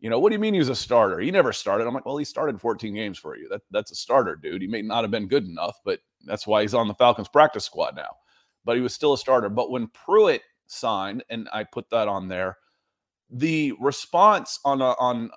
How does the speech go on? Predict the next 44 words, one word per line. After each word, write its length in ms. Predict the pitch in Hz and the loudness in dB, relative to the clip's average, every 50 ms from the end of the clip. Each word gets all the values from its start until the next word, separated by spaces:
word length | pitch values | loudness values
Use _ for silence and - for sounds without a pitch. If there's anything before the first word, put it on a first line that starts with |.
| - | -6
uh, 260 | 117 113 113 113 101 101 98 | -4 -2 -2 -2 -2 -4 -8
the, 100 | 101 107 - _ _ | -12 -16 -16 _ _
the 120 | 120 117 107 | -14 -14 -4
fa-, 200 | - 151 160 - | 0 2 2 4
our 120 | 147 131 | 2 2
Facebook 500 | - - 175 208 196 - - 123 98 - | 0 0 -2 -2 -2 -2 -6 -10 -10 -8
page, 400 | - 113 95 95 104 107 101 104 | -8 -6 -6 -4 -6 -8 -8 -10
which 240 | 113 120 - - - - | -10 -10 -10 -12 -8 -4
is, 320 | - 180 143 135 156 165 | 0 0 2 2 0 -2
if 100 | 190 - | -6 -6
you 60 | 139 139 | -4 -2
wanna 140 | 127 117 | -2 -4
check 220 | 110 - 123 113 - | -4 -4 -4 -4 -2
it 60 | 101 | -2
out, 160 | 101 101 117 | 0 0 0
Atlanta 300 | - - 117 110 104 98 | -2 -4 -6 -8 -8 -6
Falcons 400 | - 110 101 98 - 104 87 - | -2 -2 -2 -2 -4 -8 -14 -12
fans 260 | - 104 - 104 95 | -10 -8 -8 -8 -6
on 140 | 107 98 98 | -6 -6 -4
All 180 | 90 90 90 - | -4 -6 -6 -4
Falcons. 400 | - 87 78 90 - 107 - 127 | -4 -2 -2 -4 -4 -8 -8 -6
I 80 | 113 104 | -6 -4
know 140 | 104 101 95 | -4 -4 -4
a 20 | |
lot 220 | 95 104 104 104 | -2 0 0 0
of 80 | 101 101 | 0 0
y'all 180 | 101 92 95 87 | -2 -2 -4 -4
are 80 | 95 | -6
coming 300 | - - 120 107 104 101 | -6 -8 -8 -8 -8 -8
in 80 | 95 95 | -8 -8
and 80 | 95 | -4
watching 380 | 92 98 113 - - - 117 104 | -2 0 0 0 -2 -6 -12 -14
from 180 | - 101 92 92 | -12 -12 -10 -8
there. 260 | 92 82 90 107 - _ _ _ _ _ _ _ _ _ _ _ _ _ | -6 -6 -6 -6 -8 _ _ _ _ _ _ _ _ _ _ _ _ _
The 80 | 123 127 | 0 0
response 600 | 147 139 - - - 160 202 240 254 196 - - | 0 0 0 2 6 8 8 8 6 4 -2 -8
came 320 | - - - 160 139 135 | -10 -8 -6 -6 -4 -4
in 140 | 143 151 156 | -4 -4 -6
from 160 | 147 - 131 | -6 -6 -8
the 100 | 120 117 | -8 -8
Tennessee 400 | 113 - 127 127 131 - - 113 | -6 -6 -6 -6 -6 -8 -8 -10
Titans 440 | 98 - 113 120 127 127 131 123 - | -8 0 0 2 2 2 -2 -8 -8
fans 480 | - 104 104 98 98 98 92 - - - - | -8 -6 -6 -6 -8 -8 -10 -12 -16 -16 -12
was 260 | 104 110 104 - | -12 -10 -10 -12